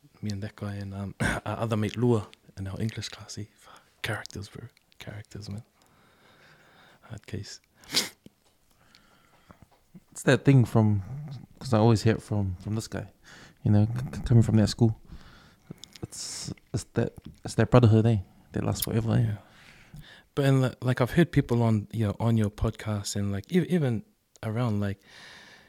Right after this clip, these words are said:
Speaker 1: you know, people talk about brotherhood, but it, like, like, bro, I, I can't explain it. Like, bro, it just, like, there's a, there is a connection. Like,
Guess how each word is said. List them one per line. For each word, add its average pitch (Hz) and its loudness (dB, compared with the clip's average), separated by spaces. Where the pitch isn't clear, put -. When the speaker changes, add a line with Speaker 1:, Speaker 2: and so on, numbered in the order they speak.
Speaker 1:
you 107 -2
know, 98 0
people 147 0
talk - 0
about 101 -4
brotherhood, 104 -2
but 98 -6
it, 95 -6
like, 98 -10
like, - -14
bro, 113 -10
I, 147 4
I 202 6
can't 131 2
explain 120 0
it. - -12
Like, 98 -10
bro, 107 0
it 98 -2
just, - -8
like, 101 -6
there's 98 -6
a, 92 -8
there 113 4
is 131 4
a 101 0
connection. 104 -4
Like, 95 -6